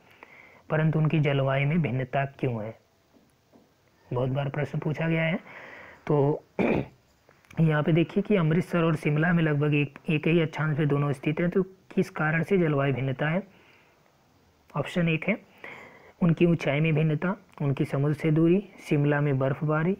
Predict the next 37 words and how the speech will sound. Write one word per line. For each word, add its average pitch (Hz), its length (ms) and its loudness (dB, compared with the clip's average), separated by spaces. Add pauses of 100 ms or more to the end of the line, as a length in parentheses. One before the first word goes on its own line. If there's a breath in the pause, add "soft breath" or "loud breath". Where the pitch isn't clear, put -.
या 131 280 -2 (320 loud breath)
अमृतसर 139 720 -2
में 123 280 -4
प्रदूषण। 135 560 0 (880 loud breath)
दो 143 120 2
सौ 156 120 -2
साठ 127 340 -4
है 151 160 0
ये, 208 80 2
तो - 560 -14
इसमें 170 220 0
सही 160 320 2
ऑप्शन 156 300 -2
हो 143 120 0
जाएगा 135 300 0 (340 loud breath)
अमृतसर 165 540 0
और 147 100 2
शिमला 135 400 0
एक 135 220 2
ही 156 100 2
अक्षांश 131 360 -4
पर 120 180 -4
हैं, 165 180 -2
लेकिन 135 440 2 (440 loud breath)
उनकी 160 300 2
जो 185 440 2
मेन 151 220 2
सी 165 140 -2
लेवल 143 220 2
समुद्र 143 360 -2
तल 147 100 0
से 147 140 -2
ऊंचाई 139 460 0
है 143 160 -2 (420 loud breath)
वह 180 140 0
अलग-अलग 117 600 -4
है, 117 140 -10